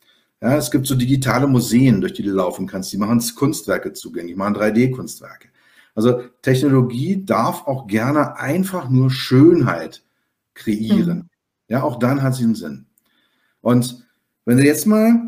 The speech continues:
Speaker 1: mit diesen drei Buchstaben A, S, S, Ass, also Aufräumen, Sicherheit und Schönheit durch dein Leben gehst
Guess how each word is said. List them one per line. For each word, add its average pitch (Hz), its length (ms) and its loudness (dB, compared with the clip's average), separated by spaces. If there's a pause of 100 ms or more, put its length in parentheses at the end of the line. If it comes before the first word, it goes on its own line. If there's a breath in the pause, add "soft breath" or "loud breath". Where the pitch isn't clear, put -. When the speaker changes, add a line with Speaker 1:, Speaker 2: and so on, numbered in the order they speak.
(140)
Speaker 1:
mit 131 200 -4
diesen 202 260 2
drei 139 320 2
Buchstaben 120 580 -4
A, 120 240 -4
S, 135 200 -4
S, 104 420 -8 (500)
Ass, - 420 -6
also 92 440 -2
Aufräumen, 175 800 -2 (480)
Sicherheit 120 520 2
und 95 140 -4
Schönheit 110 560 2
durch 104 120 -2
dein 101 160 -2
Leben 110 260 4
gehst 101 360 -2